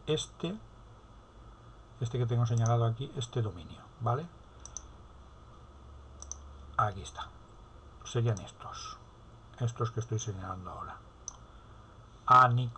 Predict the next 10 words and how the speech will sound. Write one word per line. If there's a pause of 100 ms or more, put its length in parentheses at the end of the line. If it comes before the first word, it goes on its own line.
punto
es,
F
nic
punto
es, (120)
N
S
uno,
cesca,